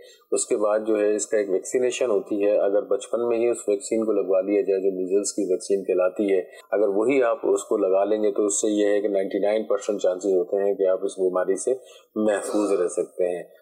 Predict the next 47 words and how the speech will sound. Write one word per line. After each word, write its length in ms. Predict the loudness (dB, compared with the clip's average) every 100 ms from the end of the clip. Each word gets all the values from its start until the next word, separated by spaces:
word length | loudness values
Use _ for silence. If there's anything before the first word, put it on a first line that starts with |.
| -4
अगर 160 | 0 0
किसी 260 | 0 -2 0
बड़े 300 | 0 0 0
को 120 | 2
ये 140 | 2
बीमारी 400 | 2 2 2 2
हो 160 | 2 2
जाती 380 | 2 0 0 0
है 80 |
तो 100 | 2
अपने 180 | 2 2
doctor 340 | 2 0 -2 -4
से 120 | -2
कंसर्न 440 | -4 -4 -2 -2
करके, 360 | 0 -2 0 2
और 140 | 2
अगर 140 | 4 2
उसने, 320 | 0 0 -2
उसके 220 | 0 -2
पास 180 | -2 -2
कोई 100 | 0
record 420 | 0 2 0 0 0
नहीं 200 | 0 2
है 180 | 0 -6 -20 -8 -2
और 120 | -2
उसने 200 | 0 0
vaccine 440 | 0 -2 0 0
नहीं 340 | 0 0 2 2
भी 80 |
लगवाई 400 | 2 2 2 2 2
हुई 140 | 2
उस 220 | 0 0
चीज़ 180 | -2 -2
की, 280 | 0 0 2
अ, 320 | 2 0 2
measles 400 | 0 0 0 0
की, 140 | -2
जो 280 | -2 0 0
भी 160 | 2 2
आपके 260 | 2 0
doctor 420 | 0 0 0 0 2
हैं 80 |
उससे 240 | 0 0 -2
concern 520 | -2 -2 0 0 0
करके, 400 | -2 0 0 -2
मशवरा 360 | -2 0 2 2
करके 340 | 0 0